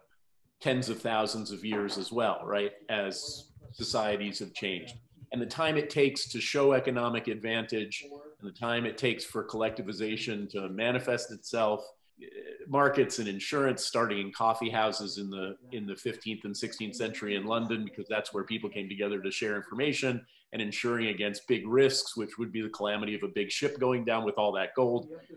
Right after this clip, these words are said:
That changes too. So, um, you know, there's an axis of time that's not, uh, always consistent, in human evolution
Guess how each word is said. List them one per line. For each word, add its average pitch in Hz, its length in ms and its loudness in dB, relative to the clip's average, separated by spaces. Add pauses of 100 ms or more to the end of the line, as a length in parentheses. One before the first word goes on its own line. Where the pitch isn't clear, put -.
(720)
That 185 260 6
changes 151 560 4
too. 147 360 4 (380)
So, 143 680 8
um, 135 460 4 (240)
you 143 100 2
know, 135 120 6
there's 131 200 6
an 131 180 2
axis 147 540 0
of 120 220 0
time 113 580 0 (300)
that's 117 200 -4
not, 123 400 0
uh, 117 380 2
always 143 340 6
consistent, 117 680 -2 (360)
in 104 220 -2 (120)
human 107 220 -2
evolution 101 720 -2